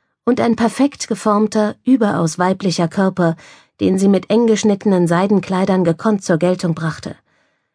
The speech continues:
Am meisten aber beneidete ich sie um ihre Haare. Üppige Wellen, die wie Blütenhonig schimmerten. Ich selbst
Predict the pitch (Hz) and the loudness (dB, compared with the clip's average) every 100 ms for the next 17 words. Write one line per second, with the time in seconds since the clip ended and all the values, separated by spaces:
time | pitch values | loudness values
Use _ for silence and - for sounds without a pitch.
0 | _ _ _ _ _ _ 233 226 233 240 | _ _ _ _ _ _ 0 2 2 2
1 | - 269 269 269 269 269 233 220 240 247 | 0 0 2 0 0 2 2 2 2 0
2 | 240 220 - 233 226 220 220 214 214 190 | -2 -6 -4 -2 0 0 0 2 2 0
3 | 151 160 - _ _ _ _ _ _ - | -2 -10 -20 _ _ _ _ _ _ -2
4 | 240 - 202 180 170 196 202 185 170 160 | -2 0 -2 0 0 2 2 2 0 -4
5 | _ _ - 180 214 170 175 240 - 175 | _ _ -6 -2 -2 0 0 -2 -2 -2
6 | 170 180 175 170 - 190 175 - - 160 | 0 0 -2 -2 -2 0 -2 -6 -14 -16
7 | _ _ _ _ _ _ _ _ - 180 | _ _ _ _ _ _ _ _ -10 -6
8 | - 247 196 - - | -2 -2 -4 -8 -18